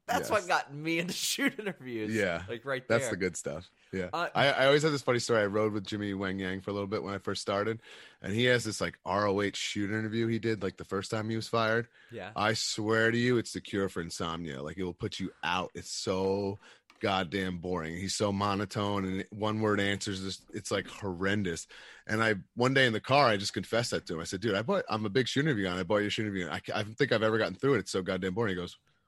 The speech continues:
Speaker 2: "Yeah, who cares? That guy's paying me the same amount of money to sit there and talk, whether I give up the gossip on every single thing that's ever happened to me, or I say nothing. So who gives a shit?" And I was like, "Okay, fair
Speaker 1: Oh,
Speaker 2: enough."
Speaker 1: man.
Speaker 2: <laughs>
Speaker 1: Yeah, yeah, and, and that is, that is true. I mean, for, I'm
Speaker 2: Yeah,
Speaker 1: glad
Speaker 2: I was like, "Okay."
Speaker 1: And,
Speaker 2: Touche.
Speaker 1: and that's why
Speaker 2: Touche,
Speaker 1: I'm
Speaker 2: my friend.
Speaker 1: glad.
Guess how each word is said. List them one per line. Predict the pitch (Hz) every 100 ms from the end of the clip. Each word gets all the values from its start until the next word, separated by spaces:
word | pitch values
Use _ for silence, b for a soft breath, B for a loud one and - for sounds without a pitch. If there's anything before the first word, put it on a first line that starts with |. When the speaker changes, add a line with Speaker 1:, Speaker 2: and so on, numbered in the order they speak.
| _ -
Speaker 2:
"Yeah, | 123
who | 110
cares? | 127 101
That | 110
guy's | 131 -
paying | 120 117
me | 120
the | 95
same | - 113
amount | 123 120
of | 117
money | 120 113 107 b b
to | 104
sit | - 123
there | 117
and | 107
talk, | 120 113
whether | 107 104 101
I | 104 98 B B _
give | 139 135
up | 135 -
the | 120
gossip | 110 123 127 - 110
on | 107
every | 104 123
single | 127 127 123
thing | 127
that's | 117
ever | 120
happened | 117 131 156
to |
me, | 160 156
or | 117
I | 110
say | - 107
nothing. | 135 98 78
So | 98 92 80 _
who | 113
gives | 131 120
a |
shit?" | - 73
And |
I | 80
was | 80
like, | 76 _ _
"Okay, | 156 147
fair | 147 131
Speaker 1:
Oh, |
Speaker 2:
enough." | 143 120
Speaker 1:
man. | 95 98 92 90
Speaker 2:
<laughs> | 147 - 247 - 190 254 - 262
Speaker 1:
Yeah, | 156 -
yeah, | 180 185
and, | 165 143
and | 151 151
that | 151
is, | 156 151 -
that | 139 131
is | 135 - -
true. | 147
I | 117
mean, | 98
for, | 95 113 113
I'm | 135
Speaker 2:
Yeah, | 131
Speaker 1:
glad | 110
Speaker 2:
I |
was | 104
like, | 120
"Okay." | 175 165 170 _ _ 101
Speaker 1:
And, | 98
Speaker 2:
Touche. | - 175
Speaker 1:
and | 143
that's | 113 -
why | 139 117
Speaker 2:
Touche, | 117
Speaker 1:
I'm | 120
Speaker 2:
my |
friend. | 123 127 123
Speaker 1:
glad. | 117